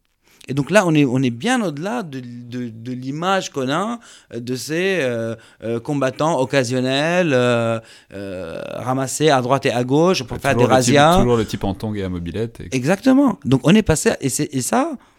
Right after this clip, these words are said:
Speaker 1: parfois on a du mal à le concevoir. On est passé à l'étape, à l'étape en, en dessous.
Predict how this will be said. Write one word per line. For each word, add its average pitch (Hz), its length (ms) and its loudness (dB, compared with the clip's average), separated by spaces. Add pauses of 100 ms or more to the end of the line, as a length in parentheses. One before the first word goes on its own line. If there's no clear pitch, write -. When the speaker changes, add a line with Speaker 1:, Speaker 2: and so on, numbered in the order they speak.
(360)
Speaker 1:
parfois 175 240 4
on 196 40 6
a 170 100 6
du 165 100 4
mal 202 140 8
à 170 80 6
le 151 60 0
concevoir. 151 440 -2
On 120 60 2
est 123 80 2
passé 139 280 0
à 202 100 4
l'étape, 170 480 -2 (360)
à 123 120 -4
l'étape 131 380 -2
en, 139 160 0 (280)
en 135 80 -4
dessous. - 320 -4